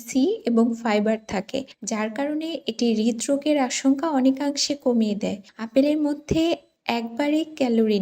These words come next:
নেই, তাই ডায়াবেটিস রোগীরা নির্ভয়ে এটি খেতে পারে। একটি মাঝারি আপেলে একশো আশি ক্যালোরি থাকে। আপেলে বিদ্যমান অ্যান্টিঅক্সিডেন্ট কোলেস্টেরল নিয়ন্ত্রণ করে। ওহিও স্টেট ইউনিভার্সিটির এক গবেষণা অনুসারে চার সপ্তাহ ধরে প্রতিদিন একটি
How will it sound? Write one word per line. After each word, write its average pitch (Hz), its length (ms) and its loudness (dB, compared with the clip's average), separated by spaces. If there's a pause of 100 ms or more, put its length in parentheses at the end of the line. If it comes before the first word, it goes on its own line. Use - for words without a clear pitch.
নেই, 175 120 -4 (200)
তাই 262 240 0
ডায়াবেটিস 262 540 -2
রোগীরা 285 360 -4
নির্ভয়ে 247 520 2
এটি 262 160 -2
খেতে 262 300 -2
পারে। - 180 -10 (180)
একটি 240 260 -6 (140)
মাঝারি 233 420 0 (120)
আপেলে 285 320 -2 (160)
একশো 226 280 -4 (120)
আশি - 260 -6
ক্যালোরি 214 360 2 (100)
থাকে। 190 280 -6 (300)
আপেলে 277 320 4
বিদ্যমান 294 520 0 (120)
অ্যান্টিঅক্সিডেন্ট 285 840 0 (100)
কোলেস্টেরল 262 600 2 (100)
নিয়ন্ত্রণ 233 400 2 (120)
করে। 190 180 0 (300)
ওহিও 262 460 -2
স্টেট 285 400 2 (140)
ইউনিভার্সিটির 277 760 4
এক 269 60 0 (100)
গবেষণা 226 500 2
অনুসারে 269 440 2 (160)
চার 262 160 0 (140)
সপ্তাহ 294 380 -2 (200)
ধরে 302 180 4
প্রতিদিন 269 500 2 (160)
একটি 240 220 -2